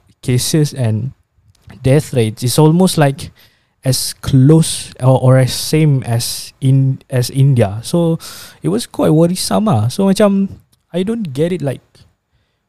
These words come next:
why they didn't do it, like, in the first, like, like, like,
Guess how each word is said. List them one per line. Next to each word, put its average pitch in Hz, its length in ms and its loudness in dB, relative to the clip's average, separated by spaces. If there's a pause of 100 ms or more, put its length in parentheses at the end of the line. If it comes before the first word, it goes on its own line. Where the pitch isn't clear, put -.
(120)
why 202 260 -2
they 165 160 -2
didn't 156 400 -4
do 147 60 -2
it, 147 180 -4
like, 113 400 -14
in 117 160 -8
the 117 60 -12
first, - 500 -8
like, 110 160 -4
like, 123 160 -8
like, 123 220 -10